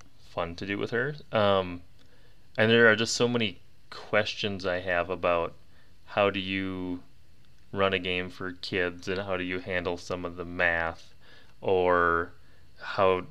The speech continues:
how do you handle some of the violence and stuff in it? You know, what, what level, you know, how, how to, as a, as an adult, we're pretty much used to seeing a bunch of anything, right? And most things won't bother us in,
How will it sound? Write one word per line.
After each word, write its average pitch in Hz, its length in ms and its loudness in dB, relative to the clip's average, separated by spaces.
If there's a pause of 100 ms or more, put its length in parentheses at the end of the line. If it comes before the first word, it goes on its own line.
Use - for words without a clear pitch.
(320)
how 95 220 4
do 95 100 2
you 101 120 0
handle 101 340 2
some 104 240 -4
of 104 60 0
the 110 80 4
violence 113 580 4
and 92 160 -6
stuff - 480 0 (200)
in 101 200 4
it? 90 140 2
You 107 100 0
know, 98 120 4
what, 98 280 4 (1120)
what 104 460 6
level, 98 880 6 (600)
you 117 120 -4
know, 92 140 2
how, 107 300 8
how 107 260 6
to, - 240 0
as 107 240 6
a, 98 220 8 (180)
as 110 140 6
an 104 80 2
adult, 107 380 8
we're 98 180 2
pretty 104 220 -2
much - 340 -2 (480)
used 101 280 0
to 104 80 -6
seeing 98 240 0
a 92 40 0
bunch 92 240 2
of 85 180 -2
anything, 90 640 2
right? 87 260 2
And 90 240 -4
most 92 280 0 (100)
things 92 400 -2 (180)
won't 95 320 -4
bother 90 380 6
us 95 200 0
in, 87 160 -8